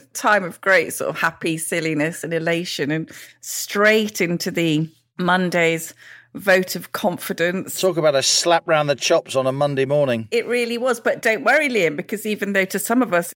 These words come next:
Speaker 1: we would think if we were a, a manager that forty-one percent of our employees thinking we were absolutely crap and should go immediately,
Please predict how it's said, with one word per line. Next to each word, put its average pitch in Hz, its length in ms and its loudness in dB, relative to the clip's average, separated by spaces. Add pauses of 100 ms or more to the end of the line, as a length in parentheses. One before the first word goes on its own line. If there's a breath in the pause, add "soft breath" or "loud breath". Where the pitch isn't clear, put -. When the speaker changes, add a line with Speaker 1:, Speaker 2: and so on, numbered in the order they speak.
Speaker 1:
we 190 240 -2
would 190 160 -2
think 202 280 -4
if 185 120 -8
we 208 140 2
were 190 260 4
a, 165 220 2
a 175 40 -2
manager 170 540 -2
that - 220 -4
forty-one 180 580 0
percent 170 400 -2
of 175 120 -4
our 165 340 4
employees 170 640 0
thinking 160 360 -4
we 156 140 -2
were 151 280 2
absolutely 143 480 0
crap 170 380 -2
and 165 140 -2
should - 220 -8
go 165 160 4
immediately, 156 800 0